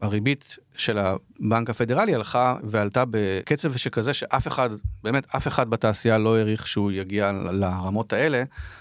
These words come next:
מה שהציב הרבה מאוד בנקים, אה, בבעיה. עכשיו,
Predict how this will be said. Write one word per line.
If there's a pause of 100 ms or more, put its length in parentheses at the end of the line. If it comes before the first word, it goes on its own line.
(100)
מה
שהציב
הרבה
מאוד
בנקים,
אה,
בבעיה. (680)
עכשיו,